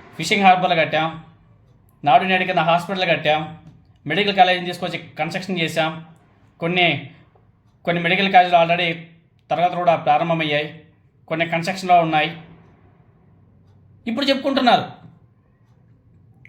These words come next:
విశాఖపట్నంలో గతంలో మేము అదానితో, ఆ, ఈ డేటా సెంటర్కి సంబంధించి మేము ఒప్పందాలు కూడా చేసుకున్నాం, పర్యావరణ అనుమతులు కూడా తీసుకొచ్చాం.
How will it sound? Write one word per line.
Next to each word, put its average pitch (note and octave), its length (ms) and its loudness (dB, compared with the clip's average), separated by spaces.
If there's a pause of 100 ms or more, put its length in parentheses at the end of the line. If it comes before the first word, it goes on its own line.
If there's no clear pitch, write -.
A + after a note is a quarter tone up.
(180)
విశాఖపట్నంలో G3 680 2
గతంలో G3 360 0
మేము F#3+ 180 4
అదానితో, F3+ 600 2 (800)
ఆ, D3 500 4
ఈ D3 480 -4
డేటా D#3+ 320 4
సెంటర్కి F#3 340 -2
సంబంధించి E3+ 400 0
మేము D3 540 -4
ఒప్పందాలు F3 380 2
కూడా F3 120 -2
చేసుకున్నాం, D3 680 -6 (540)
పర్యావరణ F#3+ 420 2
అనుమతులు F3+ 320 -2
కూడా F#3+ 120 0
తీసుకొచ్చాం. E3 600 -4